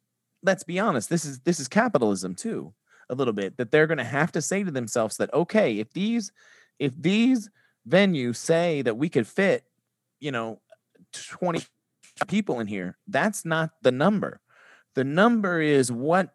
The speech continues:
can we fit safely in here where people will feel comfortable and no, won't feel crammed in, because they oversold and overcrammed in people in so many of these places, in so many of these venues, you know, where you go, and which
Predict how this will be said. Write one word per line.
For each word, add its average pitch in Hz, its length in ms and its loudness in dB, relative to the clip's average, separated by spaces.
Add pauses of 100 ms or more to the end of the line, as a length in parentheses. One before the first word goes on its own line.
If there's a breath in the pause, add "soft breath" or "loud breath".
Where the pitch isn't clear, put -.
(140)
can 151 280 0
we 131 140 0
fit 127 300 0
safely 202 680 0
in 131 100 -4
here 127 320 2
where 117 180 4 (140)
people 196 340 0
will 131 140 -4
feel 170 300 4
comfortable 156 720 0
and 120 160 -2
no, 139 240 2
won't 139 280 -2
feel 131 200 2
crammed 123 420 -4
in, 160 300 0 (320 loud breath)
because 139 400 4 (340 soft breath)
they 170 220 2 (100)
oversold 143 800 6
and 131 140 0
overcrammed 151 800 4
in 117 160 -2
people 127 420 0
in 123 100 -4
so 160 240 -4
many 143 240 0
of 117 60 2
these 117 160 -2
places, 190 420 0
in 123 60 -6
so 135 180 0
many 127 140 -2
of 120 60 -2
these 110 180 0
venues, 135 400 0
you 135 80 -2
know, 127 160 2
where 127 240 2
you 123 160 -2
go, 113 360 4
and 120 140 -6
which 131 300 -8